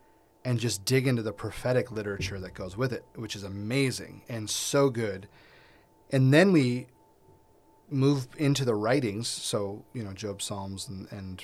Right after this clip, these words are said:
Ruth, and some of these others. And those writings are the, the ones that usually are typically used in liturgical readings in, in synagogues and elsewhere. So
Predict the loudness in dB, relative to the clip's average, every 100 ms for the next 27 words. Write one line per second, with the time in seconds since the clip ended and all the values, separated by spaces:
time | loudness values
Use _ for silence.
0 | -14 -8 -6 -6 -8 -6 -4 -4 -6 -4
1 | -4 -6 -12 -20 -20 -20 _ _ -20 _
2 | 0 2 2 6 6 6 4 0 -2 -6
3 | -6 -4 -2 -2 -4 -8 -8 -6 -6 -6
4 | -8 -10 -8 -6 -6 -6 -10 -14 -8 -4
5 | -4 -4 -6 -6 -8 -6 -6 -6 -6 -6
6 | -4 -4 -4 -6 -8 -10 -10 -10 -8 -8
7 | -6 -6 -6 -6 -6 -8 -8 -8 -8 -8
8 | -4 -2 -2